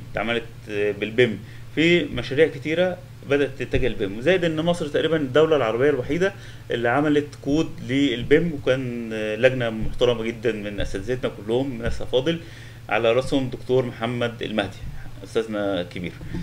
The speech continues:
فلا، في، آه، اتجاه كتير لعمليه البيم، واحنا مش بنتكلم ان البيم ده مهم لان هو موضه او عشان احنا م-، بنفهم فيه او حاجه، لا، هو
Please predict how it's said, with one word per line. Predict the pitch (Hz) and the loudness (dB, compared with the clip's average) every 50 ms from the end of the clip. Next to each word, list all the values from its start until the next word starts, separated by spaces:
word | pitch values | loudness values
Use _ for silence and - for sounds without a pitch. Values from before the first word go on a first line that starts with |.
| - - - - - - - - | -8 -10 -14 -14 -14 -14 -8 0
فلا، | - 113 110 107 110 110 110 113 117 143 - | 4 4 6 6 6 6 6 6 6 4 2
في، | - - - 165 165 170 170 156 147 135 - | 2 0 0 0 2 2 0 0 0 0 0
آه، | - - - - - 113 117 117 - - | -2 -6 -6 -4 -2 0 0 0 -2 -4
اتجاه | 131 - 135 143 | -2 2 2 2
كتير | 156 151 - 131 131 139 147 139 131 | 2 2 -2 -2 0 0 0 0 0
لعمليه | 123 117 110 101 107 120 120 - | 0 0 0 0 0 -2 -4 -6
البيم، | 98 90 90 87 - | -6 -4 -4 0 2
واحنا | 131 170 170 180 | 2 2 2 2
مش | 165 160 147 | -2 -2 -4
بنتكلم | 135 - 139 131 127 156 160 170 156 | -4 -4 -4 2 4 4 4 4 0
ان | 143 123 | -2 -2
البيم | 120 117 113 123 147 151 147 131 | -4 -2 4 4 4 4 4 4
ده | 127 135 | 4 4
مهم | 135 131 127 139 147 151 147 143 127 127 | 4 4 4 4 6 6 4 0 0 2
لان | 120 123 120 120 120 123 120 | 6 6 6 6 6 0 2
هو | 123 127 131 135 131 | 2 2 4 4 2
موضه | 123 127 127 131 131 127 123 113 | 4 4 4 4 6 6 6 6
او | 113 110 110 107 107 | 6 2 2 0 0
عشان | 107 107 113 123 120 | 0 0 -2 -6 -6
احنا | 117 120 117 117 117 110 | -6 -4 -2 -2 0 -2
م-، | 110 107 107 110 117 - - - - - - - | -2 -6 -8 -10 -12 -14 -16 -16 -16 -16 -14 -10
بنفهم | 113 110 117 131 131 131 117 110 | -2 0 2 2 2 0 -2 -2
فيه | 110 131 135 120 | 0 2 2 2
او | 113 | 2
حاجه، | 127 135 139 | 4 4 6
لا، | 131 131 - - | 6 6 6 4
هو | - 107 113 120 120 120 120 123 | 2 2 4 6 8 6 6 6